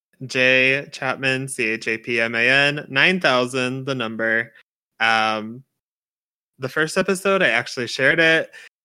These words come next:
and I posted my ejic there, which is, like,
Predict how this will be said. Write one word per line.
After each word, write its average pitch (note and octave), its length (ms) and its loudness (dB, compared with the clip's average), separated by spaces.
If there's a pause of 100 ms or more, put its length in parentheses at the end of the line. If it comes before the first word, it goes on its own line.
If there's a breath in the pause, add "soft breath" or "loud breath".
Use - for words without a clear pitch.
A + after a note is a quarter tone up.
(140)
and A2+ 360 2
I G#2+ 100 -4
posted A2+ 360 -10
my G2+ 160 -4
ejic D3 600 -2
there, D3 580 4 (460 soft breath)
which - 220 -12
is, A2 180 -10
like, G#2 340 -6